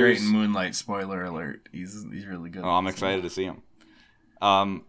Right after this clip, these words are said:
Speaker 1: so here's the deal with Moonlight, though. So we're recording this on March thirtieth. By the time this comes out, it'll be April.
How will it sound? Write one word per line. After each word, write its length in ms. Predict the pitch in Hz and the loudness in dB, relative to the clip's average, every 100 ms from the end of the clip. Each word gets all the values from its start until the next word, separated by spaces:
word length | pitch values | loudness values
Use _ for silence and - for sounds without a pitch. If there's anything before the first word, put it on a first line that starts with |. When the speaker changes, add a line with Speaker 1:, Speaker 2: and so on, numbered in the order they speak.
| - _ - - | -20 _ -12 -6
Speaker 1:
so 220 | - 110 | 0 4
here's 220 | 131 139 | 4 2
the 60 | 127 | 6
deal 140 | 123 | 6
with 80 | 107 | 6
Moonlight, 300 | 98 82 71 | 0 -4 -6
though. 160 | 57 - | -10 -4
So 140 | 92 | 0
we're 100 | 101 | 0
recording 380 | 101 131 147 147 | 0 2 0 0
this 180 | 135 131 | -2 0
on 220 | 113 101 | 0 2
March 300 | 101 104 - | 0 0 -2
thirtieth. 560 | - 87 67 50 - - _ _ _ _ - | -4 -2 -4 -8 -14 -20 _ _ _ _ -2
By 160 | 95 | 0
the 60 | 98 | 2
time 160 | 120 123 | 2 2
this 80 | |
comes 180 | - 113 | 0 2
out, 140 | 110 101 | 2 2
it'll 100 | 98 | 0
be 220 | 90 - | -2 -4
April. 340 | 87 - - | -6 -8 -14